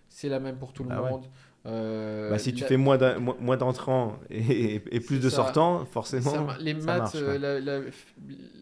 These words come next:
Speaker 1: la chimie, la, la
Speaker 2: Hmm.
Speaker 1: biologie, c'est pareil pour tout
Speaker 2: Bah
Speaker 1: le
Speaker 2: ouais.
Speaker 1: monde. C'est la
Speaker 2: Hmm.
Speaker 1: physique, les lois de la physique s'appliquent à tous, de la thermodynamique.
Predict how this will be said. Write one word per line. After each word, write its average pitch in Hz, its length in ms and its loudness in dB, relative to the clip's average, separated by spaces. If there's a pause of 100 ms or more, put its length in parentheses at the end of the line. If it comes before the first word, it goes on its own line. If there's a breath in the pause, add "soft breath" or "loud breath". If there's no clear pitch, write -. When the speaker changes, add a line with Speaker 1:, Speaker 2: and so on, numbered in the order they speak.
(140)
Speaker 1:
la 139 120 -4
chimie, 160 600 -4
la, 139 240 0
la 135 100 -2
Speaker 2:
Hmm. 131 60 -2
Speaker 1:
biologie, 143 400 -2
c'est 190 240 -6
pareil 156 280 -2
pour 147 140 -12
tout 120 80 -8
Speaker 2:
Bah 95 100 -2
Speaker 1:
le 127 60 0
Speaker 2:
ouais. 135 60 0
Speaker 1:
monde. 143 340 -4
C'est 127 400 -10
la 120 120 -6
Speaker 2:
Hmm. - 20 -16
Speaker 1:
physique, 135 400 -10
les 131 180 -8
lois 139 140 -4
de 135 40 -8
la 135 60 -4
physique 131 300 -12
s'appliquent 127 340 -10
à 117 60 -4
tous, 139 400 -10
de 123 60 -16
la 123 100 -6
thermodynamique. 120 1040 -10